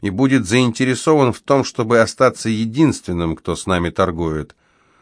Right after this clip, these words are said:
Мы выберем кого-то сильного, способного удержать остальных подальше от нас, но подчиняющегося нашим законам, иначе он не сохранит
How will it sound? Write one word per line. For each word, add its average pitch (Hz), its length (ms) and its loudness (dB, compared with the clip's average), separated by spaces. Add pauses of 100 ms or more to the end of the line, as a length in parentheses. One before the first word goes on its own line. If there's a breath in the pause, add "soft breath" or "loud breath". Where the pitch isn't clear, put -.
(140)
Мы 117 180 0
выберем 107 600 2
кого-то 117 480 -2
сильного, 80 760 -4 (400 soft breath)
способного 113 840 0
удержать 104 720 0
остальных 85 560 -2
подальше 92 560 0
от 90 200 0
нас, 107 360 0 (440 soft breath)
но 104 140 0
подчиняющегося 110 1300 -2
нашим 110 520 0
законам, 90 640 0
иначе 87 360 -4
он 101 260 0
не 92 60 -2
сохранит 98 680 -4